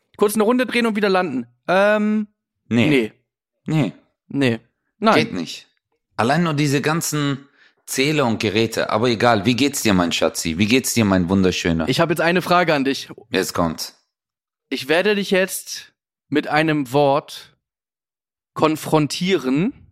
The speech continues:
Speaker 2: Oh, Mann, Alter. Ja, Mann.
Speaker 1: <laughs>
Speaker 2: Ja, Mann. Ey, Leute. Ey, ihr glaubt nicht. Wann war das? War das vorgestern?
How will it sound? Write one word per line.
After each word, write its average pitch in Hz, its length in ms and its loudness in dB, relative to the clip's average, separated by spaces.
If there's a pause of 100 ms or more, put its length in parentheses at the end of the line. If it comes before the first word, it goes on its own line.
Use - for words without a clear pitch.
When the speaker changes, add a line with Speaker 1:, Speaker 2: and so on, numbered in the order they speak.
(160)
Speaker 2:
Oh, 101 680 4
Mann, 113 380 2
Alter. 101 560 2
Ja, 113 480 4
Mann. 92 260 2 (580)
Speaker 1:
<laughs> 208 600 0
Speaker 2:
Ja, 120 300 6
Mann. 110 300 0 (240)
Ey, 107 180 4
Leute. 107 600 2 (840)
Ey, 117 380 4
ihr 113 220 2
glaubt 139 400 2
nicht. 123 460 -2 (600)
Wann 147 260 2
war 202 140 4
das? 214 200 0
War 131 120 4
das 127 140 -2
vorgestern? 208 680 0